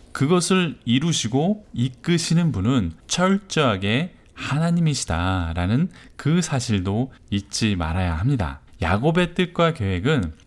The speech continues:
자신이 사랑하는 여자 라헬과 결혼하는 것이었지만 그 계획은 언니 레아를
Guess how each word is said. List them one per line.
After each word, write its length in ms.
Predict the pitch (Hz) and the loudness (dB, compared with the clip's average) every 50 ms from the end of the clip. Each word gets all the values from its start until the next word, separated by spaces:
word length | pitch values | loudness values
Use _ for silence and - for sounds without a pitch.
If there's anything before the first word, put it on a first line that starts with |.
| - | -14
자신이 560 | - - - 98 101 101 - 143 143 147 143 135 | -10 -6 -4 -2 -2 0 0 2 2 2 2 0
사랑하는 600 | 135 151 156 156 151 147 143 139 139 135 127 104 | 0 0 0 0 0 0 0 0 2 0 0 0
여자 480 | 82 85 82 90 95 101 135 190 202 - - - | 0 0 0 0 0 0 0 0 -4 -8 -10 -4
라헬과 680 | - 92 95 101 117 120 117 113 107 117 113 113 110 110 | -2 0 2 4 4 4 4 4 2 0 0 0 0 -2
결혼하는 500 | - - 87 104 117 123 120 117 110 113 | -4 -2 0 2 4 4 4 4 2 2
것이었지만 760 | 107 95 85 - - 92 82 - - 85 87 104 147 202 208 - - - | 0 -2 -2 -2 -2 -4 -4 -4 -4 -2 0 0 0 0 -2 -4 -10 -8
그 180 | - - 175 196 | -2 2 2 2
계획은 680 | 160 139 117 110 104 92 90 113 143 127 104 85 78 - - - - | 4 4 2 2 2 0 0 0 0 0 0 -2 -4 -10 -14 -10 -4
언니 640 | - 98 110 123 127 127 131 139 139 139 135 - - | 0 2 4 4 4 4 4 2 2 0 -2 -2 -2
레아를 640 | 98 98 104 104 90 90 90 107 131 175 214 220 | 0 0 2 2 2 0 0 0 0 0 -2 -4